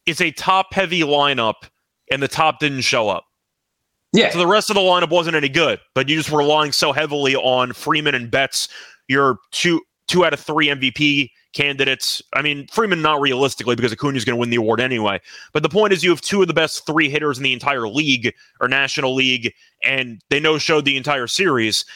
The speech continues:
Speaker 1: And then you're relying on Peralta, and you're relying on Outman, and a bunch of these other guys who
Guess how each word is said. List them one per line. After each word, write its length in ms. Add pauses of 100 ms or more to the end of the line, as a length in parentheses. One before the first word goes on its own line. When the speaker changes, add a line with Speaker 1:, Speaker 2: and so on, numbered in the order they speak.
(140)
Speaker 1:
And 120
then 200
you're 200
relying 420
on 240
Peralta, 920 (240)
and 100
you're 100
relying 400
on 140 (100)
Outman, 680 (100)
and 140
a 60
bunch 260
of 60
these 160
other 220
guys 500
who 320